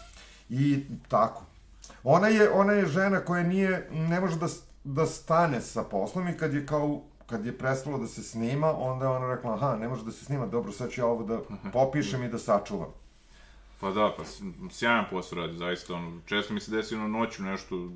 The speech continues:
Speaker 2: uključim T V i vidim neku njenu emisiju i stvarno, mislim,
Speaker 1: Ma i blago je.
Speaker 2: blago, blago.
Speaker 1: Mislim, naravno, toga ima s-, mnogo,
Speaker 2: Da.
Speaker 1: i, i, ali je uglavnom sve blago, kao. I to je, to je ono kao kad kažu srpska istorija,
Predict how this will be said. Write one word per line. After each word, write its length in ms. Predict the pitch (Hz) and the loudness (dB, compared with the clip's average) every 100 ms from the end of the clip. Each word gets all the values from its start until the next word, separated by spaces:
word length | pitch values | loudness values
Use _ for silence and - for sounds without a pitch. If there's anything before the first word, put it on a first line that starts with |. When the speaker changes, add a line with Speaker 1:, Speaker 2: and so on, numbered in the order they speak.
| - 98 | -14 -14
Speaker 2:
uključim 460 | 98 - 104 101 | -12 -10 -10 -6
T 80 | 101 | -4
V 180 | 104 104 | -2 0
i 40 | |
vidim 240 | 104 101 92 | -2 -2 -4
neku 220 | 92 92 | -6 -8
njenu 220 | 92 90 | -6 -6
emisiju 600 | 90 90 87 98 95 92 90 | -6 -8 -8 -6 -4 -4 -8
i 60 | 90 - | -12 -18
stvarno, 380 | - 90 90 90 | -12 -8 -6 -6
mislim, 240 | 92 110 | -6 -2
Speaker 1:
Ma 60 | 123 | -2
i 120 | 110 | -2
blago 640 | 90 104 117 110 82 80 80 | 0 4 6 6 2 -4 -4
je. 40 | |
Speaker 2:
blago, 320 | 92 92 87 | 0 0 0
blago. 200 | - 82 | -6 -6
Speaker 1:
Mislim, 360 | 120 - 139 143 | -4 -2 -2 4
naravno, 440 | 156 160 160 151 147 - - | 4 6 4 0 -2 -10 -8
toga 220 | - 139 143 | -2 0 2
ima 300 | 143 139 127 | 2 2 0
s-, 260 | - - | -6 -10
mnogo, 920 | 131 120 117 113 123 151 117 101 - 98 | -6 -4 -2 4 8 8 8 2 -4 -6
Speaker 2:
Da. 220 | 92 82 | -10 -8
Speaker 1:
i, 320 | 117 117 135 - | -4 -2 -2 -4
i, 180 | 135 - - | -4 -4 -4
ali 300 | 104 104 117 | -2 -2 -2
je 80 | 120 | -2
uglavnom 640 | 110 107 110 131 147 104 | -2 4 6 8 6 -2
sve 240 | - 113 107 | -4 -4 -2
blago, 500 | 90 90 78 67 - | -2 -2 -2 -4 -14
kao. 200 | - - - _ - - - | -18 -20 -20 _ -20 -20 -8
I 160 | 117 113 | -6 2
to 140 | 185 | 4
je, 220 | 214 202 | 4 2
to 120 | - 196 | 4 4
je 200 | 196 - | 4 2
ono 320 | 175 180 170 | 0 0 -2
kao 240 | 170 170 | -2 -2
kad 140 | - 151 - | -2 -6 -8
kažu 360 | - 156 143 147 - - | -2 0 0 -4 -6 -16
srpska 440 | - 160 156 - | -4 -4 -2 -2
istorija, 300 | 147 - 95 | -4 -4 -10